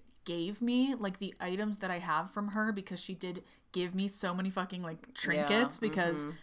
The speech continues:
Speaker 1: that's what we
Speaker 2: That's
Speaker 1: loved.
Speaker 2: what moms do.
Speaker 1: Yeah, and we just, like,
Speaker 2: Moms give
Speaker 1: loved
Speaker 2: you
Speaker 1: going to antique stores and shopping, and we just would stop at places just to stop at places and, like, see what was in them. Like, she just was spontaneous, and she just, like, would send me stuff all the time. So I have always felt like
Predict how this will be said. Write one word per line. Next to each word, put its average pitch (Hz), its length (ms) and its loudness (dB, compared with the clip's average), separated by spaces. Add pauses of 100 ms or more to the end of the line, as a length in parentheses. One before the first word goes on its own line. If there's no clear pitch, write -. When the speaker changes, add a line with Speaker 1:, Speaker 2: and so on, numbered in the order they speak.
(160)
Speaker 1:
that's 175 240 10
what 185 120 4
we 170 120 -2
Speaker 2:
That's 160 340 4
Speaker 1:
loved. 214 240 12
Speaker 2:
what 220 100 12
moms 311 540 12
do. 269 80 4
Speaker 1:
Yeah, 240 680 12
and 214 100 8
we 226 120 10
just, 214 220 10
like, 254 140 10
Speaker 2:
Moms 240 60 0
give 220 80 4
Speaker 1:
loved 208 280 10
Speaker 2:
you 202 60 6
Speaker 1:
going 226 320 6
to 220 220 4
antique 233 540 2
stores 226 720 6
and 185 160 -2
shopping, 214 800 6
and 185 100 -4
we 185 80 -2
just 180 200 -6
would 165 120 -4
stop 165 400 2
at 208 120 -2
places 196 440 4
just 180 220 0
to 170 60 0
stop 156 340 2
at 165 120 -6
places 190 680 4
and, 160 120 -6
like, 160 180 -8 (260)
see 202 260 6
what 202 160 6
was 175 160 2
in 180 180 2
them. 202 140 4
Like, 196 160 0 (200)
she 240 160 2
just 262 180 4
was 320 120 2
spontaneous, 202 760 2
and 196 260 -2 (220)
she 269 140 0
just, 262 140 2
like, 285 120 4
would 233 140 0
send 175 260 2
me 160 80 -6
stuff - 340 -2
all 170 160 0
the 185 80 -4
time. 170 300 -6
So - 240 -2
I 214 220 6
have 254 160 4
always 247 260 2
felt 185 180 2
like 175 240 0